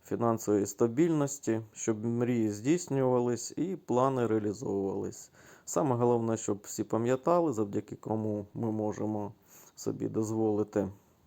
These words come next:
святкувати, це наші З С У. Тому по можливості підтримуємо і віримо в нашу перемогу. Так, ну що ж, давайте переходимо до боїв.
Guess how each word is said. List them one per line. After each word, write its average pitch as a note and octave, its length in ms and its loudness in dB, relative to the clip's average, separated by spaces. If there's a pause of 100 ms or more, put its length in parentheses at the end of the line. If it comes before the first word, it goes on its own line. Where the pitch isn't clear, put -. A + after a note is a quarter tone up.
святкувати, D#3 880 0
це G#2+ 380 -2
наші G#2 380 -4
З G2+ 100 -6
С A#2 220 -4
У. F3+ 280 -2 (600)
Тому C#3 460 -4 (580)
по A#2+ 120 -2
можливості C#3+ 720 -2 (260)
підтримуємо C3 840 -2 (120)
і - 260 -6 (120)
віримо A#2 480 -2
в G#2 40 -2
нашу A2+ 260 -6
перемогу. B2 600 -4 (680)
Так, A#2 220 2
ну D#3 80 0
що A2+ 200 0
ж, G#2 120 -4
давайте A2 540 6 (180)
переходимо A#2+ 580 2
до B2 100 2
боїв. E3 640 -2